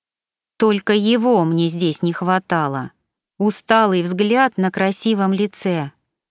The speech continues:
взъерошенные волосы, мятая футболка. Коул Ларс собственной персоной.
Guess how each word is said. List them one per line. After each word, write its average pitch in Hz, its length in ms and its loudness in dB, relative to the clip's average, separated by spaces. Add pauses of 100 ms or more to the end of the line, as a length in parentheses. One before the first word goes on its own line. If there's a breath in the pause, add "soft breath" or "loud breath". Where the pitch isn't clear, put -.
(140)
взъерошенные 208 800 2
волосы, 175 760 -2 (400)
мятая 196 480 2
футболка. 180 920 -4 (720)
Коул 220 540 4
Ларс 302 540 0 (200)
собственной 269 640 0
персоной. 175 760 -2